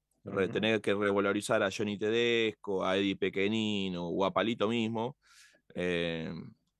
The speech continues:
Speaker 1: a Sandro. Sandro quizás está ma-, mejor
Speaker 2: Se in-,
Speaker 1: visto
Speaker 2: se in-,
Speaker 1: hoy en
Speaker 2: sí, se
Speaker 1: día.
Speaker 2: incorporó más al,
Speaker 1: <clears throat>
Speaker 2: a lo nuevo,
Speaker 1: Pero,
Speaker 2: ¿no? Ujú.
Speaker 1: pero hablas de Pequenino, primero que ni lo
Speaker 2: Ujú.
Speaker 1: conocen, o hablar
Speaker 2: Ujú.
Speaker 1: de Palito, no toda su carrera, sino X momentos,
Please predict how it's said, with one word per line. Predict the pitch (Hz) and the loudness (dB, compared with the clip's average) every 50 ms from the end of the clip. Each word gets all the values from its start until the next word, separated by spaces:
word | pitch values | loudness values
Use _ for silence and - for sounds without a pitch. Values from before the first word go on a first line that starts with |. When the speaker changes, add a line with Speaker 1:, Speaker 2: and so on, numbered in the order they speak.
| _ _ _ - - | _ _ _ -12 -8
Speaker 1:
a | 110 - | -8 -4
Sandro. | - 135 123 131 131 117 107 98 98 98 | 0 2 4 4 4 4 2 2 0 0
Sandro | - - 165 180 175 160 147 135 | 2 2 2 4 4 4 2 2
quizás | - 113 - 143 143 139 - - - _ | 0 -2 0 0 0 0 -2 -8 -12 _
está | - - - 123 123 120 | -12 -6 -2 0 0 0
ma-, | 110 117 113 104 - - | 0 -2 -4 -4 -6 -8
mejor | - 107 104 - 147 123 | -6 -4 2 6 6 6
Speaker 2:
Se | |
in-, | 120 | 6
Speaker 1:
visto | 127 120 107 - - 98 | 4 0 -2 -2 0 4
Speaker 2:
se | 147 | 4
in-, | 143 147 - - | 4 2 2 0
Speaker 1:
hoy | - 101 101 | 2 4 4
en | 101 | 6
Speaker 2:
sí, | 143 143 131 | 4 4 4
se | - 139 | 4 4
Speaker 1:
día. | 135 | 4
Speaker 2:
incorporó | 131 123 151 135 135 - 135 139 139 147 151 147 | 6 6 6 6 6 4 4 4 6 6 6 6
más | 139 143 143 131 113 - - - 110 | 6 6 4 4 4 2 -2 -2 0
al, | 104 101 98 | 0 2 4
Speaker 1:
<clears throat> | 98 233 - - 165 117 - _ _ _ _ - | 2 2 2 0 -4 -6 -8 _ _ _ _ 2
Speaker 2:
a | 107 120 | 4 4
lo | 120 120 | 6 6
nuevo, | 120 131 131 127 120 113 110 110 113 | 4 6 6 8 8 8 8 8 6
Speaker 1:
Pero, | 110 170 180 175 - - _ | 6 4 2 -2 -6 -14 _
Speaker 2:
¿no? | - 120 127 | -10 -8 -8
Ujú. | 120 117 101 90 - _ _ _ - - _ _ _ _ - | -6 -6 -8 -10 -12 _ _ _ -20 -20 _ _ _ _ -2
Speaker 1:
pero | 110 110 110 | 2 2 4
hablas | 113 131 139 | 4 4 4
de | 139 131 | 4 4
Pequenino, | 120 123 120 123 127 143 165 175 170 147 | 4 2 0 0 0 0 0 0 0 0
primero | - 104 110 120 117 | 2 2 2 2 2
que | 113 | 2
ni | 107 107 107 | 0 0 0
lo | 107 | -2
Speaker 2:
Ujú. | 101 104 | -2 0
Speaker 1:
conocen, | 113 113 135 135 - - 127 120 | -2 -2 -2 -2 -2 -4 -4 -2
o | - 85 95 92 95 | 0 0 2 4 4
hablar | 98 101 117 123 127 | 4 4 4 4 4
Speaker 2:
Ujú. | 113 131 | 2 2
Speaker 1:
de | 127 | 0
Palito, | - 131 131 139 143 147 151 - 147 147 151 151 139 - _ _ | 0 -2 -2 0 -2 -2 -2 -2 -2 0 -2 -2 -4 -10 _ _
no | - 135 165 185 185 | -4 2 4 4 4
toda | 151 160 147 143 | 4 4 4 4
su | 139 - 131 - | 2 0 -2 0
carrera, | - 131 156 196 190 165 135 107 | 0 0 2 2 2 2 0 0
sino | - 123 120 135 135 131 120 - _ _ _ _ _ _ _ _ _ _ _ _ _ _ _ _ - | -2 -4 -6 -4 -4 -4 -6 -8 _ _ _ _ _ _ _ _ _ _ _ _ _ _ _ _ -6
X | - - 147 147 139 143 135 | -2 -2 0 0 0 0 0
momentos, | 131 123 147 160 151 139 135 139 143 143 - - | 0 2 2 2 2 2 0 -2 -2 -2 -4 -10